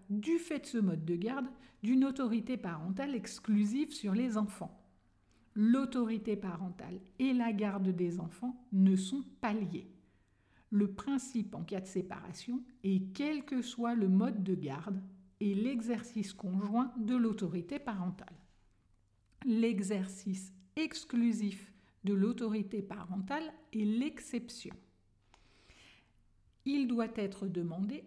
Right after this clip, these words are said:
au juge aux affaires familiales. Pour obtenir l'exercice exclusif par l'un des parents de l'autorité parentale,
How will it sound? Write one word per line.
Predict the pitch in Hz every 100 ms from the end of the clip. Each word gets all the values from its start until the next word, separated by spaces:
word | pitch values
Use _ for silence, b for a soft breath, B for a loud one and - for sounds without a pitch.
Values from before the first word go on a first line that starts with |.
| -
au | 233 214
juge | 214 277 320
aux | 247 202
affaires | 196 196 269 -
familiales. | 233 220 196 156 - - - - _ _ _ b b b b -
Pour | 208 185 190
obtenir | 233 - 226 214 190 190
l'exercice | 196 170 170 170 - 190 190 -
exclusif | 349 359 - - 269 254 226 226 -
par | - 190
l'un | 220 262
des | 247
parents | 240 214 202 220
de | 208
l'autorité | 190 185 202 220 214 226
parentale, | 175 165 170 262 330 269